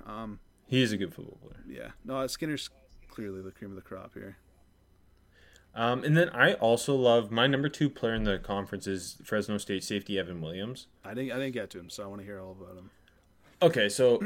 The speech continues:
Speaker 2: <clears throat> I remember, I remember, uh,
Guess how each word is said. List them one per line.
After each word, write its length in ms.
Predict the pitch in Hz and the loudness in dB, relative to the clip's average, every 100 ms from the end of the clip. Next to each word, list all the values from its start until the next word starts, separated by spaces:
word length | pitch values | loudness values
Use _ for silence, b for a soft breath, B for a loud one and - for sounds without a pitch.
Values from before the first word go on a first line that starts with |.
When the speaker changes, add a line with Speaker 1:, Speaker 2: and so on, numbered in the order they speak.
| - | 0
Speaker 2:
<clears throat> 280 | 262 - - | -2 2 2
I 140 | 135 | 6
remember, 440 | 156 185 165 139 - 139 - | 6 6 2 0 -2 -6 2
I 80 | 135 | 4
remember, 640 | 156 156 131 139 143 131 - B B _ | 6 4 4 6 6 4 -2 B B _
uh, 440 | 117 110 104 98 | -2 2 4 2